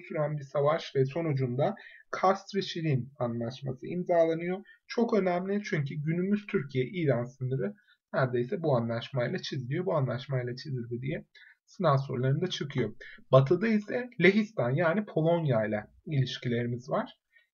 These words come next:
Ne var bu dönemde? Hotin Kalesi'ni kuşatıyoruz fakat alamıyoruz. Ama sonucunda Hotin Anlaşması'nı imzalıyoruz ve Boğdan Osmanlı'ya bırakılıyor. Sefer sırasında ayaklanan Yeniçerileri kaldırmaya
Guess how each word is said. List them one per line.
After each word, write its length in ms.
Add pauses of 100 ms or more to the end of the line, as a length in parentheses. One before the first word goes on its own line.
Ne 200
var 240
bu 120
dönemde? 640 (300)
Hotin 300
Kalesi'ni 500
kuşatıyoruz 680
fakat 360
alamıyoruz. 680
Ama 220
sonucunda 500
Hotin 340
Anlaşması'nı 720
imzalıyoruz 800
ve 100 (580)
Boğdan 480
Osmanlı'ya 640
bırakılıyor. 520 (300)
Sefer 380
sırasında 640
ayaklanan 640
Yeniçerileri 680
kaldırmaya 680